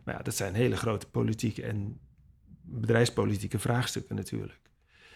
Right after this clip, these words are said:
Ja, daar moet je ook wel eerlijk over zijn. En misschien dat een oplossing ook wel een combinatie zal zijn van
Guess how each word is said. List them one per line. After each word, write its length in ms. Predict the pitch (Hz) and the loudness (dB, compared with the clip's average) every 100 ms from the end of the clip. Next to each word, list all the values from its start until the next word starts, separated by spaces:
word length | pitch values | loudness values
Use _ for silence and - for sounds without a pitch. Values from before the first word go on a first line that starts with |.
| - - - - | -20 -20 -20 0
Ja, 240 | 135 139 | 6 8
daar 100 | 127 | 8
moet 120 | 139 | 8
je 80 | 143 | 6
ook 120 | 151 | 2
wel 100 | 139 | 4
eerlijk 320 | 143 170 196 185 | 4 4 0 0
over 220 | 165 123 | 2 2
zijn. 340 | 110 90 - - _ _ _ _ _ _ _ _ _ _ - - _ | 0 -4 -12 -20 _ _ _ _ _ _ _ _ _ _ -20 -20 _
En 200 | - 117 | -4 2
misschien 320 | 117 - 131 | 4 6 6
dat 180 | 120 113 | 8 6
een 140 | 117 117 | 4 4
oplossing 600 | 123 127 113 113 107 - | 2 0 2 2 2 2
ook 180 | 131 135 | 2 4
wel 120 | 113 | 4
een 80 | 110 | 2
combinatie 540 | 110 110 113 123 - | 2 4 4 2 0
zal 160 | 110 104 | -2 0
zijn 300 | 104 104 95 | -2 -2 -4
van 400 | 104 101 101 | -4 -4 -6